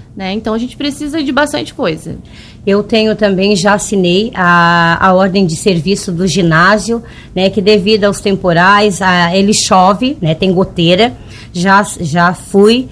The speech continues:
Speaker 2: já assinei a ordem de serviço, já estamos esperando, né, essa reforma. E assim, ó,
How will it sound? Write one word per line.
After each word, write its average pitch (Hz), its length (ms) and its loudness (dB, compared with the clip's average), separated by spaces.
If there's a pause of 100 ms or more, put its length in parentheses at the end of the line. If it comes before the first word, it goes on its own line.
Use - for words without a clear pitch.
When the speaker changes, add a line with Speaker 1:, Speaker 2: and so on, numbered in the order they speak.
(200)
Speaker 2:
já 185 220 2
assinei 190 400 0
a 180 120 4
ordem 180 320 2
de 151 140 -6
serviço, 165 560 0
já 175 160 0
estamos 185 520 0
esperando, 180 840 0 (460)
né, 175 180 2
essa 180 280 0
reforma. 185 760 2 (320)
E 214 120 4
assim, 226 280 0
ó, 165 260 4